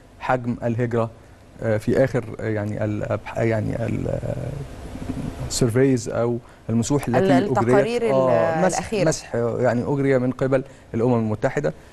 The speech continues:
Speaker 1: وإجمالي المهاجرين في العالم بين مية وخمسين لمية وتمانين مليون، فبنتكلم من عشرة لخمستاشر في المية هجرة غير شرعية. بتزيد في وقت الأزمات،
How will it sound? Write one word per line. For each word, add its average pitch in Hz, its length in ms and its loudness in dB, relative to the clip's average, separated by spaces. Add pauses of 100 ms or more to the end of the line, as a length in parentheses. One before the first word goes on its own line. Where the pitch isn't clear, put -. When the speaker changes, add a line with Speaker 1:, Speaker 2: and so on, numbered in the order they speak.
(240)
Speaker 1:
وإجمالي 135 1600 2
المهاجرين 127 500 0
في 156 100 -8
العالم 139 360 2
بين 143 180 0
مية 143 140 2
وخمسين 135 500 -2
لمية 131 200 4
وتمانين 127 440 2
مليون، 123 320 2
فبنتكلم 147 580 0
من 110 120 0
عشرة 113 240 0
لخمستاشر 120 460 -4
في - 100 -6
المية 135 160 2
هجرة 131 320 2 (300)
غير 127 160 2
شرعية. 113 360 -4 (420)
بتزيد 123 380 2
في - 140 0
وقت 151 180 4
الأزمات، 113 420 -2